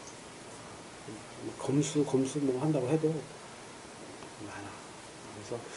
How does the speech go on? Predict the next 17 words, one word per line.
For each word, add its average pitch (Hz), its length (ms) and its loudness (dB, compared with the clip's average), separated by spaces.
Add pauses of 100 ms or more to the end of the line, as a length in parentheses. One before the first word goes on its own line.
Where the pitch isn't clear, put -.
(140)
그것들까지도 180 2000 10
찾아낼 196 360 10
수 - 160 4
있는 110 200 6 (1300)
좀 - 160 -2 (800)
공부가 110 300 -2
필요하지 117 360 0
않을까 - 360 -2 (220)
싶은 - 280 -2
게 107 140 -2 (480)
이 156 140 12
책도, 175 440 10
이 - 100 2
책도 180 260 12
오류가 135 200 12
많거든. 107 540 2 (1400)
이것도 - 480 -2